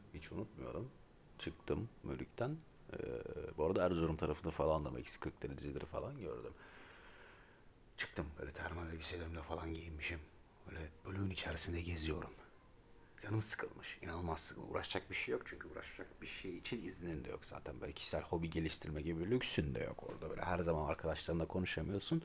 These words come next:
Hayatımda görmediğin insan tipleri var çünkü iletişim kurmakta inanılmaz zorluk çektiğin tipler de oluyor. Böyle arkalara doğru, kimsenin gitmediği yerlere doğru gezme triplerim var benim. Gezmeyi severim.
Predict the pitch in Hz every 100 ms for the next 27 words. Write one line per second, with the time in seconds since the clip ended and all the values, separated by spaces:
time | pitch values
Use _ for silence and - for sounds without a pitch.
0 | - - - - - 147 175 185 180 180
1 | 165 151 147 139 - 131 117 - 113 101
2 | 78 - 73 78 - - 82 82 85 -
3 | 87 78 80 85 80 80 80 87 - 76
4 | - - 87 73 - 76 73 67 67 65
5 | 65 - - - - - - - - -
6 | 98 101 - 90 85 87 87 90 80 78
7 | 78 - 87 82 87 92 - 78 80 73
8 | 73 76 78 101 95 87 87 80 80 78
9 | 76 73 67 62 65 57 - - - -
10 | - - - - - 90 85 92 - 76
11 | 76 71